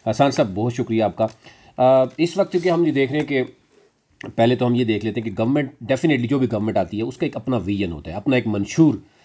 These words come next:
लेके आती है आवाम के सामने। और मौजूदा हुकूमत का मंशूर, अ, definitely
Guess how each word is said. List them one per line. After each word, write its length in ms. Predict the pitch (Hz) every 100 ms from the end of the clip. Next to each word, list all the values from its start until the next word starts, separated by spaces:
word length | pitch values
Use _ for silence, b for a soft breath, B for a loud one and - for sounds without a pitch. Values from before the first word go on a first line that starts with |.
| b 104
लेके 260 | 107 110
आती 220 | 104 120
है 120 | 117 113
आवाम 300 | 98 98 104
के 80 |
सामने। 360 | 101 95 90 120 - b b b
और 280 | 127 131 135
मौजूदा 300 | 127 127 147
हुकूमत 400 | 151 147 151 151
का 320 | - 147 151 127
मंशूर, 420 | 117 113 139 143
अ, 540 | 131 131 123 117 - 104
definitely 520 | 120 135 127 113